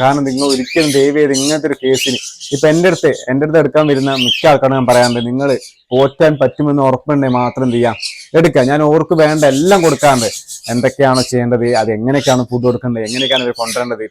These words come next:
ടെമ്പറേച്ചർ മാറുമ്പോൾ എന്തൊക്കെ ചെയ്യണം ഒക്കെ ഞാൻ പറയാറുണ്ട്. അപ്പൊ ഇന്ന് രാവിലെ ഒരു വീഡിയോ കണ്ടുകൊണ്ട്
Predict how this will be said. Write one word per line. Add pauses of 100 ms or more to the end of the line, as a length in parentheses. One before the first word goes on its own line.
ടെമ്പറേച്ചർ
മാറുമ്പോൾ
എന്തൊക്കെ
ചെയ്യണം
ഒക്കെ
ഞാൻ
പറയാറുണ്ട്. (540)
അപ്പൊ (220)
ഇന്ന്
രാവിലെ
ഒരു (100)
വീഡിയോ
കണ്ടുകൊണ്ട്